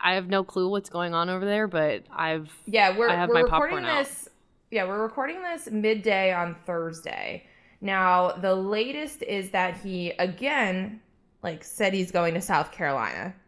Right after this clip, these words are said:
Speaker 2: He, again, is wearing the gear, posing for photos.
Speaker 1: <laughs>
Speaker 2: But South Carolina does not have a national letter of intent from him.
Speaker 1: Which is, I just don't understand. Like, that just makes no sense to me.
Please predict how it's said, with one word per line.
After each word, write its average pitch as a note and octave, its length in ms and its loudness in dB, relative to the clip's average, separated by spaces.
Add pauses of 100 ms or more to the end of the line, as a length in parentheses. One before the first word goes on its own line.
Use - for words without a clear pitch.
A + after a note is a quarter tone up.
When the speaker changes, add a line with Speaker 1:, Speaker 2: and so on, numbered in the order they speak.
(120)
Speaker 2:
He, F#3 140 2
again, G3 560 4
is F3+ 160 -4
wearing F#3 420 2
the F#3 60 0
gear, D#3 580 0 (680)
posing F3+ 360 -2
for G3 160 -2
photos. C#3+ 500 0 (100)
Speaker 1:
<laughs> G#3+ 440 -8
Speaker 2:
But G3 420 12 (680)
South D#4 280 4
Carolina C4+ 460 6
does F#3+ 160 -2
not G3 260 2
have F#3+ 160 4
a F3 60 2
national E3+ 380 0
letter D3+ 180 4
of C#3 80 -2
intent D3 360 -8
from - 140 -14
him. - 100 -16 (680)
Speaker 1:
Which G3+ 220 -4
is, G#3+ 400 0 (560)
I G#3 120 -2
just G3+ 220 -6
don't G3 140 -2
understand. D#3+ 580 -6
Like, B2+ 300 -10
that E3 100 -4
just F#3 180 -12
makes E3+ 240 -6
no D#3 140 -6
sense D#3 280 -14
to - 80 -18
me. - 300 -16